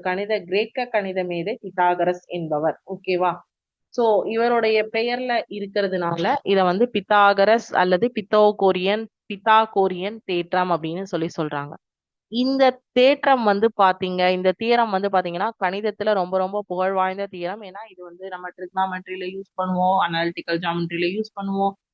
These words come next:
கிராஃப்ல யூஸ் பண்ணுவோம், ஜியாமெட்ரில யூஸ் பண்ணுவோம், ஆ, செட்ல யூஸ் பண்ணுவோம், எல்லா இடத்துலயுமே, mostly எல்லா சாப்டர்ஸ்லயும் இந்த பித்தாகரஸ் தியரம் யூஸ் பண்ணுவோம்.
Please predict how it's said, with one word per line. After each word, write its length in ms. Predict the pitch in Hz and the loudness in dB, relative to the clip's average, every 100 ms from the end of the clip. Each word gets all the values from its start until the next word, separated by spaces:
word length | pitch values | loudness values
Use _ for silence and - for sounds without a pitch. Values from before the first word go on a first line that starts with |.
| _ _ _ _ - | _ _ _ _ -10
கிராஃப்ல 500 | 180 185 175 - 185 | -2 2 2 0 -2
யூஸ் 240 | 170 208 - | 0 -2 -2
பண்ணுவோம், 380 | 196 190 196 196 | -4 0 0 0
ஜியாமெட்ரில 580 | 185 175 175 175 170 170 | 0 0 -2 -4 -4 -4
யூஸ் 200 | 202 220 | -6 -8
பண்ணுவோம், 440 | 214 208 196 196 202 _ _ _ _ | -10 -8 -4 -4 -6 _ _ _ _
ஆ, 100 | 165 170 165 165 | 0 2 2 -2
செட்ல 400 | 170 196 185 180 175 | -4 -12 -10 -10 -8
யூஸ் 220 | 202 - | -10 -12
பண்ணுவோம், 300 | 208 202 175 | -12 -10 -10
எல்லா 440 | 226 254 269 269 254 240 | -8 -10 -6 -2 0 0
இடத்துலயுமே, 480 | 208 202 202 208 196 190 185 - | -4 -8 -10 -12 -10 -12 -14 -14
mostly 480 | 214 254 269 - 254 | -12 -10 -12 -14 -12
எல்லா 380 | 208 226 240 247 233 | -12 -12 -8 -6 -6
சாப்டர்ஸ்லயும் 640 | 226 190 196 196 196 196 | -8 -10 -10 -14 -14 -16
இந்த 100 | 196 | -14
பித்தாகரஸ் 560 | 180 175 185 190 185 180 | -14 -10 -8 -8 -10 -12
தியரம் 300 | 165 165 185 | -14 -12 -14
யூஸ் 180 | 160 160 | -14 -18
பண்ணுவோம். 280 | 131 147 | _ -20